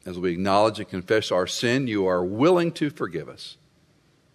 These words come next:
For those who have been hurt deeply, I pray your comfort and not guilt. For those who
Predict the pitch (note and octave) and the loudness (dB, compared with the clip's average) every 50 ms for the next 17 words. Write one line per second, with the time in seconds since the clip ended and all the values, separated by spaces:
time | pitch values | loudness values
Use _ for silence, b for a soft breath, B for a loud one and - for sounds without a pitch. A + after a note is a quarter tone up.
0 | _ _ _ _ _ _ - - F#2+ F#2 G2+ G#2+ A2 A2 G#2 - - G#2 G2 F2 | _ _ _ _ _ _ -12 -10 -6 -2 0 0 0 0 0 -2 -4 -4 -4 -4
1 | F#2 F2 F2 - - A#2 A#2+ - G2 F2+ A2 A2+ A2+ - A#2+ A2+ A2 - F2+ F#2+ | -4 -6 -8 -4 0 0 0 0 0 -4 -6 -6 -4 -2 -2 -2 -2 0 -2 -4
2 | - - - A#2 A2+ A2+ A2 G#2+ - - A2 A2 G#2+ - - A2+ A2+ - _ b | -4 -4 -2 -2 -2 -2 -4 -6 -8 -8 -10 -8 -10 -10 -10 -10 -10 -10 _ b
3 | b b b b - G2+ F#2+ F#2+ G2 G2 F#2+ - E2+ D#2+ D#2+ D#2+ - - _ _ | b b b b -8 -6 -6 -4 -4 -4 -6 -6 -6 -6 -6 -6 -8 -12 _ _
4 | _ _ _ _ _ _ _ _ _ _ _ _ _ _ _ _ _ _ _ _ | _ _ _ _ _ _ _ _ _ _ _ _ _ _ _ _ _ _ _ _
5 | _ _ _ _ _ _ _ _ _ _ G2+ G2 F#2 F#2+ G2+ G#2 G#2+ G#2 - - | _ _ _ _ _ _ _ _ _ _ -6 -4 -2 0 0 2 2 0 -2 -2
6 | G2 F2+ D#2+ | -4 -4 -4